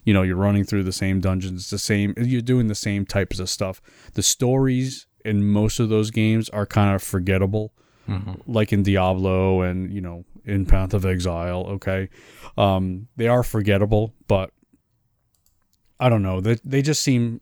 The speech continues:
Speaker 1: they're just fun for me. That's really what it is.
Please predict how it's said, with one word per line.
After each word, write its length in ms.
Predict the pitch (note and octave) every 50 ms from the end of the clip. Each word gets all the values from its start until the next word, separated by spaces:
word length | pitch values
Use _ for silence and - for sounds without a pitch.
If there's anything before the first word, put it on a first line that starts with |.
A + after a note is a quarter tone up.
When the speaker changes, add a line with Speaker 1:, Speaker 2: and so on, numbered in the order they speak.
| _
Speaker 1:
they're 180 | - A#2 A2 A2+
just 300 | A2 A#2 A#2+ G#2 - -
fun 400 | - - G2+ F2 F2 E2+ F2 F2
for 360 | - - E2+ E2 E2 E2 D#2+ -
me. 200 | F2 E2+ E2 - _ _ _ _ _ _ _
That's 240 | _ G#2+ G#2 - -
really 160 | G#2 F2+ F2
what 160 | F2 E2+ F2 F2
it 80 | F2+
is. 320 | F2+ E2+ F2 F2 F2 -